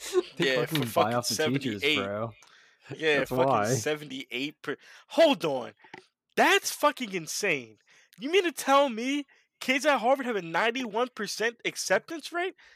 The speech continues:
Speaker 2: Or not acceptance rate, graduation rate? Look up
Speaker 1: Ninety-seven.
Speaker 2: Rowan. Look up Rowan College and look up how much, how much, like, what's the acceptance rate for
Speaker 1: Should I s-, should I
Speaker 2: gra-
Speaker 1: censor? Should I censor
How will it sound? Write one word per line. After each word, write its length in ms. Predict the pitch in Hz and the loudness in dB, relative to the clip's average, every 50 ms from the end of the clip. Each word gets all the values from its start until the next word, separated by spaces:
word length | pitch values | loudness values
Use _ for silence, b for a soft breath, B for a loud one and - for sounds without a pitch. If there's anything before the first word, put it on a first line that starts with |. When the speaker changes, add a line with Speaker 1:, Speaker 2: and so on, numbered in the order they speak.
| b b - | b b 0
Speaker 2:
Or 100 | 196 196 | 2 4
not 140 | 202 180 | 4 4
acceptance 340 | 175 - - 190 175 175 175 | 2 0 -4 -8 -6 -6 -4
rate, 180 | 180 180 165 - b b b b b b b b b _ _ _ 131 | -4 -4 -4 -6 b b b b b b b b b _ _ _ 0
graduation 600 | 127 185 226 240 208 180 185 233 262 - - 269 | 4 6 6 6 4 2 -2 -4 -4 -4 -4 -4
rate? 200 | 285 311 311 - b b b - | -4 -4 -4 -4 b b b -12
Look 260 | 185 202 302 320 - | -4 -2 0 2 4
up 120 | 453 415 - | 4 4 2
Speaker 1:
Ninety-seven. 400 | 214 196 - 151 147 - 185 165 | 0 -10 -8 -2 2 2 2 2
Speaker 2:
Rowan. 220 | 147 127 117 110 117 | 0 -2 -10 -12 -8
Look 200 | 139 208 233 - | -4 -4 -2 2
up 140 | 311 285 185 156 | 0 0 0 0
Rowan 300 | 151 190 208 196 180 156 | -4 -2 -2 -4 -6 -10
College 540 | - - 160 139 131 123 117 113 - - b b b b b b | -6 -2 -2 -2 -2 -4 -8 -14 -18 -20 b b b b b b
and 160 | 160 170 175 | -6 -4 -4
look 160 | 185 - - | -4 0 2
up 160 | 165 143 - _ _ _ _ _ | 0 0 0 _ _ _ _ _
how 420 | - - - 156 156 160 156 143 | -16 -6 0 2 4 4 4 2
much, 500 | 135 127 127 135 131 117 - - - - _ _ _ - - _ _ _ _ | -2 -4 -4 -4 -4 -4 -6 -12 -14 -14 _ _ _ -20 -20 _ _ _ _
how 260 | - - - 165 165 160 | -10 -4 0 0 0 0
much, 220 | 151 151 143 147 | 0 -2 -2 -2
like, 120 | 139 131 123 | -2 -4 -4
what's 200 | 147 160 - - | -6 -6 -6 -4
the 120 | 165 123 | -4 -4
acceptance 560 | - 120 - - - - 202 - - 139 - 131 | -4 -6 -8 -8 -6 -6 -6 -6 -8 -16 -14 -10
rate 240 | 123 120 113 110 _ _ b b b b b b b b _ _ | -10 -10 -10 -12 _ _ b b b b b b b b _ _
for 300 | - 139 135 131 123 113 | -10 -8 -6 -6 -6 -8
Speaker 1:
Should 140 | 107 - 117 | -6 -4 -2
I 100 | 110 117 | -2 -2
s-, 300 | 110 - - - - - - | -4 -4 -8 -12 -14 -16 -16
should 140 | - - - | -10 -4 -2
I 20 | 147 | -2
Speaker 2:
gra- 80 | 143 | -2
Speaker 1:
censor? 560 | - - - - 90 87 - - 104 101 101 - _ _ _ _ _ _ _ _ _ _ _ _ | -2 -6 -10 -12 -12 -12 -10 -8 -8 -8 -10 -12 _ _ _ _ _ _ _ _ _ _ _ _
Should 160 | _ - 92 98 | _ -10 -8 -8
I 40 | |
censor 560 | 98 - - 90 90 - - 98 95 98 101 | -8 -10 -12 -14 -14 -10 -10 -8 -8 -8 -10